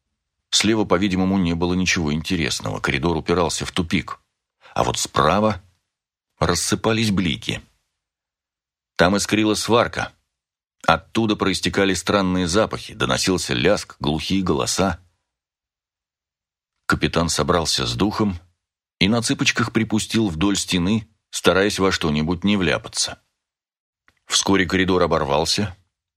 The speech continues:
пространство разомкнулось вширь, в глубину, в высоту.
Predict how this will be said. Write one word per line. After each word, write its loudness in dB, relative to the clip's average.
пространство 2
разомкнулось 2
вширь, 0
в -2
глубину, 0
в -2
высоту. -2